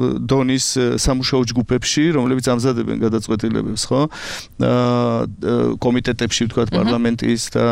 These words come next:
Speaker 1: ა, ევროკავშირის საბჭოს, ა, სპეციალიზებულ სამუშაო ჯგუფებში და ასე შემდეგ. მაგრამ მათ ეს არ გააკეთეს, იმიტომ რომ მათთვის, ა,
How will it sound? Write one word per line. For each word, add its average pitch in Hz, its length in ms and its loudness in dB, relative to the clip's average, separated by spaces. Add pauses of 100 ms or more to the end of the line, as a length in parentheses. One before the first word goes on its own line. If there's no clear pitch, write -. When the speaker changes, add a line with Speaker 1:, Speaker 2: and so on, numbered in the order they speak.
Speaker 1:
ა, 113 1160 0 (200)
ევროკავშირის 123 600 0
საბჭოს, 127 460 0 (140)
ა, 120 140 0 (260)
სპეციალიზებულ 117 720 0
სამუშაო 117 400 0
ჯგუფებში 117 500 -2
და 104 140 0
ასე 101 160 -4
შემდეგ. 127 320 0 (540)
მაგრამ 143 440 2
მათ 147 300 2
ეს 170 160 2
არ 151 160 2
გააკეთეს, 147 640 0
იმიტომ 135 220 0
რომ 139 160 2
მათთვის, 139 560 0 (140)
ა, 120 120 2